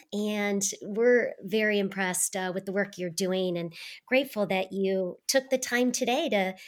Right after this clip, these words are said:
share your philosophy with our listeners. And speaking of that, can you tell our listeners where they can learn more about Four Point Play and how they can support your good work?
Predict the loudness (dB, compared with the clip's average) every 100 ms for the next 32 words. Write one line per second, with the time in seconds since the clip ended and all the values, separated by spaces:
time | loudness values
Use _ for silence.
0 | -14 -6 6 8 8 6 4 0 0 0
1 | -4 -2 -2 0 0 0 0 2 2 0
2 | 0 0 0 -2 -2 -2 -10 -20 -20 _
3 | -12 -2 4 6 8 8 6 4 2 0
4 | 0 0 0 0 0 0 0 0 2 4
5 | 4 0 0 2 2 2 2 0 0 0
6 | 0 0 2 2 0 0 -2 0 -2 -2
7 | -2 -2 0 -2 0 0 2 0 -2 -2
8 | -2 -2 -2 -2 -2 -4 -4 -8 -8